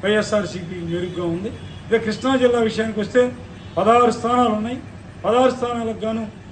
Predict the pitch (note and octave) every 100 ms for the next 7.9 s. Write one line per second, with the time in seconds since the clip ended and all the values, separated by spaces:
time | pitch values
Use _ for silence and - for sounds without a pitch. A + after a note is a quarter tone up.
0 | - - G3 G3+ A#3+ A#3 G#3 - A#3+ -
1 | A3+ A#3+ A3+ - - - - - - -
2 | - - G3 C4 C4+ C4 B3 A3 A3 -
3 | A3+ A3 A#3 A3+ G#3 G3+ G#3+ G#3 F3 -
4 | - - - F#3 F#3+ A3 G#3+ G3+ G#3 G#3
5 | - F#3+ E3+ F3+ F3+ F3 F#3 G#3 C#4 -
6 | - - - A3 A#3+ B3 A3 G#3+ - -
7 | - - G3+ G#3+ A#3 A3 G3+ A3+